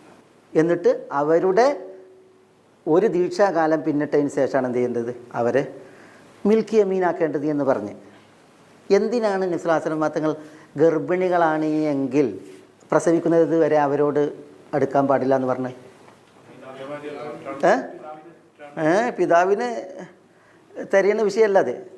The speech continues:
ഗർഭിണിയാണെങ്കിൽ എന്താ? ആ, ഉമ്മുവലതാകും എന്ന് പറഞ്ഞാൽ അത് ആ, ആ, കുട്ടി ഇയാളിലേക്ക് ചേർക്കപ്പെടുന്ന അവസ്ഥ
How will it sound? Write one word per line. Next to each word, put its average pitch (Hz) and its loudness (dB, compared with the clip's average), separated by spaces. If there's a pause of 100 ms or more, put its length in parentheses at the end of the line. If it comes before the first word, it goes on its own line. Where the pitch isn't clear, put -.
(420)
ഗർഭിണിയാണെങ്കിൽ 226 2
എന്താ? 202 2 (800)
ആ, - 4 (200)
ഉമ്മുവലതാകും 202 2
എന്ന് 202 -4
പറഞ്ഞാൽ 214 0 (1040)
അത് 180 2 (100)
ആ, 170 0 (300)
ആ, - -2 (420)
കുട്ടി 190 2 (340)
ഇയാളിലേക്ക് 208 2
ചേർക്കപ്പെടുന്ന 190 2
അവസ്ഥ 165 -2